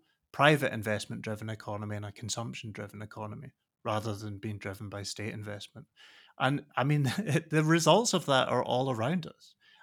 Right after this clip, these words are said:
I mean, it's, you know, we have by a margin the worst transport infrastructure in the developed world,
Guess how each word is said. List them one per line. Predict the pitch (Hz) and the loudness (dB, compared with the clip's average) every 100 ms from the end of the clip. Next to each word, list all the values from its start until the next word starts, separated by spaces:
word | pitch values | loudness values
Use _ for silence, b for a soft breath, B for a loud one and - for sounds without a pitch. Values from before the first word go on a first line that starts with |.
| - | -6
I | |
mean, | 123 120 | -2 -2
it's, | 120 - - - - b b b b b _ _ 120 156 | -2 -2 -4 -4 -8 b b b b b _ _ -20 -6
you | 151 | -2
know, | 131 120 - 78 | 0 0 -2 -6
we | 135 120 | -2 0
have | 135 131 120 - - - - | 2 0 0 -8 -12 -14 -8
by | - 135 | 2 4
a | 135 | 6
margin | 131 139 175 127 110 104 117 110 b b _ | 4 6 4 2 -4 -4 -8 -12 b b _
the | - 113 117 | -6 -2 0
worst | 110 131 131 - | 4 4 2 -4
transport | 117 117 - 113 | -4 -4 -4 -4
infrastructure | 110 107 107 - 120 - 113 | -4 -6 -8 -6 -8 -10 -12
in | 104 | -10
the | 107 | -10
developed | 110 101 104 - | -8 -6 -6 -8
world, | 117 120 113 110 | -4 -2 -2 -6